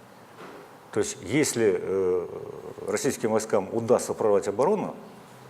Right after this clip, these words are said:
а им удастся прорвать оборону, то единственным средством это является вот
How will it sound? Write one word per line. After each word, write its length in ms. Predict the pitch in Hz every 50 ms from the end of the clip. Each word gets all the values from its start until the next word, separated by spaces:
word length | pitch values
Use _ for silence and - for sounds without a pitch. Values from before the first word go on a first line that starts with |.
| - - - - - -
а 80 | -
им 160 | 98 107 113 123
удастся 340 | 120 110 101 87 - -
прорвать 380 | 78 - 90 87 85 82 80 -
оборону, 380 | 85 78 85 80 78 71 69 65 - - - - - - - - - - - - - - - - - - - - -
то 280 | - 135 127 123 113 107
единственным 540 | 113 127 147 131 139 139 117 - 120 107 98
средством 460 | - 147 170 190 185 - 131 110 104
это 140 | 98 - 107
является 480 | 107 117 123 151 160 147 - - 107
вот 160 | 98 95 98